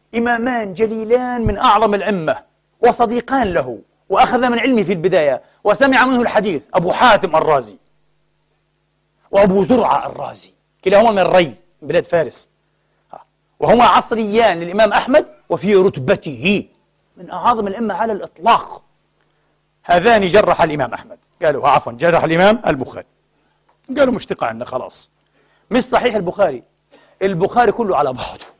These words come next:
ما عاد نقبله، خلاص انتهى، أغلق هذا الملف." إيش هذا؟ لماذا يا أخي؟ هذا البخاري حامل لواء الصنعة، البخاري هذا، مش أي إمام.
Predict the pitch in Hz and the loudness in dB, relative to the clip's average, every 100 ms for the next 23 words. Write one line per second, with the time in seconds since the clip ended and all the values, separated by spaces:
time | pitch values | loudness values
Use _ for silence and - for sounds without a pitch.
0 | _ _ _ _ 170 220 233 165 185 165 | _ _ _ _ 0 4 4 2 0 0
1 | 170 165 143 160 160 - 180 175 151 - | 0 0 -4 -8 -8 -2 -2 -2 -6 -6
2 | - - - - - _ _ 208 180 170 | -6 -10 -20 -20 -20 _ _ 2 2 -2
3 | 160 151 139 123 110 _ 233 262 285 220 | 0 0 0 -8 -12 _ -14 -14 -16 -12
4 | 247 311 349 330 349 262 170 _ _ _ | -12 -12 -12 -6 -4 -4 -10 _ _ _
5 | _ _ 285 311 285 269 285 302 226 - | _ _ 2 2 2 2 4 6 6 4
6 | 262 226 240 240 - 269 254 139 139 143 | 0 4 4 2 0 -2 0 -4 -6 -4
7 | 220 269 185 175 214 131 _ _ 208 214 | 0 2 2 0 -2 -8 _ _ -6 0
8 | 247 214 254 147 | 0 0 -2 -4